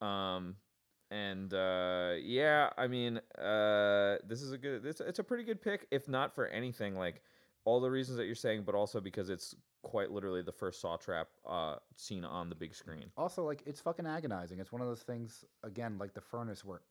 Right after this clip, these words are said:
Speaker 2: everywhere you turn,
Speaker 1: Yeah.
Speaker 2: you're in pain. Like, there's no, like, "All right, I can sit down in the corner for a second and catch my breath."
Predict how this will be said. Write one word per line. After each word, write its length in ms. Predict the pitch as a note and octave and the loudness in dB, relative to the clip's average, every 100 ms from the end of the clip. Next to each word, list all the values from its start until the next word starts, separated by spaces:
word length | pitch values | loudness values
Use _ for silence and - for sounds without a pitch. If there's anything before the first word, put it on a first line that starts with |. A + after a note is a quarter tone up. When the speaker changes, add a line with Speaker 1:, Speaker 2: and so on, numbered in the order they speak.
| - | -2
Speaker 2:
everywhere 680 | C#3+ E3+ F3+ F#3 C3+ B2+ B2 | 0 2 0 0 2 2 2
you 160 | A2+ G#2 | -2 -6
turn, 480 | - - F2 C2+ C2 D#2 | -8 -10 -10 -12 -16 -8
Speaker 1:
Yeah. 160 | F2 D#2+ _ | -8 -8 _
Speaker 2:
you're 200 | G#2 G#2+ | -8 -6
in 80 | F#2 | -6
pain. 200 | G2+ F#2+ | -8 -8
Like, 120 | G#2+ | -6
there's 200 | D3 C#3 | -4 -2
no, 200 | B2+ D3+ | 2 4
like, 360 | E3 D3 B2+ - _ _ _ _ | 4 4 2 0 _ _ _ _
"All 100 | B2 | -4
right, 80 | A2 | -2
I 60 | A2 | -6
can 140 | A2+ | -6
sit 240 | - C3+ | -4 -4
down 220 | B2 A2+ G#2+ | -4 -4 -6
in 60 | |
the 60 | G#2 | -10
corner 340 | - A#2+ G#2 | -10 -8 -8
for 160 | G2 G2+ | -8 -10
a 60 | F2+ | -8
second 260 | G#2+ G2 | -10 -8
and 100 | F2+ | -10
catch 280 | - G2 - | -10 -12 -10
my 100 | F#2+ | -10
breath." 400 | E2+ F2+ F#2 | -10 -10 -10